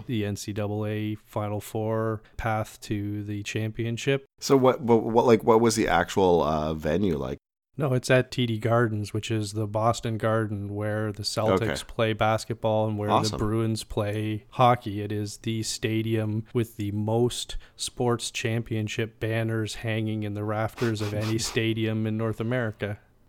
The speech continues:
Speaker 2: Cool. You think next year you're gonna find another location and make that a, a March Madness outing?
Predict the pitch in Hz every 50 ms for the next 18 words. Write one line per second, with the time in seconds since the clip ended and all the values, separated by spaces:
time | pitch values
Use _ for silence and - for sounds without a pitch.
0 | - - - 98 107 131 131 - 85 87 90 87 87 82 82 85 - - - 92
1 | 87 90 90 85 90 87 87 87 - - 85 82 85 85 85 78 65 87 85 82
2 | 87 85 85 82 - - - - 92 92 85 - 87 87 90 - - 101 101 95
3 | 90 87 85 82 - - 82 82 82 - - - 80 82 82 80 80 - - 80
4 | 82 85 85 82 82 - - 76 73 80 80 85 85 85 - - 85 85 87 95
5 | 107 117